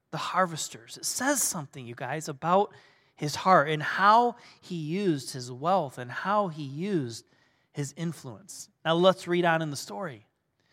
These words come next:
Verse five, it says, "Then Boaz asked his foreman, 'Who's that young woman over there?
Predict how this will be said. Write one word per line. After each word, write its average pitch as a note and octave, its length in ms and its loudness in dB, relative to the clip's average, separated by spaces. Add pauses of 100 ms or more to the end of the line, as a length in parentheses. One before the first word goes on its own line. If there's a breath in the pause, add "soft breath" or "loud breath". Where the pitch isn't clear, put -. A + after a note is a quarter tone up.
(360 soft breath)
Verse F#3 160 4
five, F#3 260 4
it E3 60 -4
says, E3 200 -2
"Then A#3 240 2
Boaz D3+ 540 2
asked F#3 360 0
his E3+ 160 -10
foreman, F3 500 -4 (200 soft breath)
'Who's D#4+ 280 4
that C#4 240 2
young A#3 460 2
woman G3+ 320 2
over C#3+ 320 -2
there? A2+ 400 -4